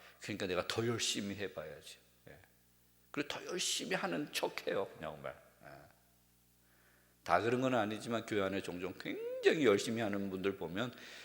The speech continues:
그 속에 정말 주님을 사랑해서 열심히 하는 것보다는 그 안에 있는 죄, 죄책감,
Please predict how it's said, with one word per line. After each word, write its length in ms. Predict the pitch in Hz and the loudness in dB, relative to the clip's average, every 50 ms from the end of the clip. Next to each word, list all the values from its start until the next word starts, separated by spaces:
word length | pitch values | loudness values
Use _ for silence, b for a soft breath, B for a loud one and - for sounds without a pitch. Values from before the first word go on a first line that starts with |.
| B B | B B
그 140 | B - 113 | B -2 0
속에 240 | - - 107 110 113 | 0 2 2 2 2
정말 260 | - 98 101 104 104 | 2 2 2 2 0
주님을 360 | - - 104 98 104 107 110 | 0 0 -2 0 0 0 0
사랑해서 720 | - - - - - - - 175 170 156 123 110 - - 92 | 0 2 2 2 2 4 4 4 4 4 2 0 2 2 4
열심히 400 | 85 76 80 - - 92 85 85 | 4 4 2 0 -4 -6 -6 -6
하는 340 | 85 82 76 78 78 73 71 | -6 -8 -10 -10 -12 -12 -10
것보다는 800 | 71 69 - - - - - 73 67 - 104 127 120 92 78 - - - - - - _ - - - - - | -10 -10 -10 -10 -16 -14 -10 -8 -8 -6 -4 -6 -6 -6 -10 -12 -18 -20 -20 -20 -20 _ -20 -20 -20 -16 -8
그 100 | - 90 | -4 -2
안에 220 | 82 76 76 73 | -2 -2 -2 -4
있는 220 | 76 73 71 71 - | -6 -8 -10 -10 -10
죄, 480 | - - 95 80 67 64 67 - - - - - | -8 -4 -2 -2 -2 -4 -6 -10 -14 -16 -18 -14
죄책감, 560 | - - 80 - - 78 - - - - - | -10 -10 -8 -6 -6 -8 -8 -8 -6 -6 -6